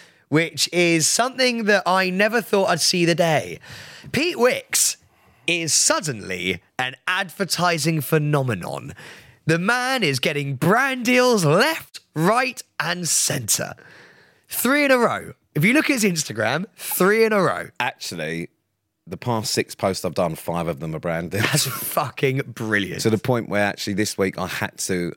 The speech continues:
Speaker 2: ask someone just to take a picture of me so that I could put up something different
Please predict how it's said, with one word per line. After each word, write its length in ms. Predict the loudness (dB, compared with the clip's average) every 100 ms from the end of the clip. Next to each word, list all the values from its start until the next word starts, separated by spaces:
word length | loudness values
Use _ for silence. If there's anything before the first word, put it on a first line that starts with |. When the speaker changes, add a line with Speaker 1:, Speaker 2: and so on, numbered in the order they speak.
| -4
Speaker 2:
ask 300 | -2 -2 -6
someone 300 | -6 -6 -6
just 160 | -8
to 80 | -6
take 160 | -6 -6
a 20 |
picture 320 | -10 -10 -10
of 60 | -8
me 180 | -6 -8
so 180 | -8
that 60 | -10
I 40 | -10
could 100 | -8
put 120 | -8
up 140 | -8
something 320 | -8 -8 -8
different 460 | -8 -8 -8 -10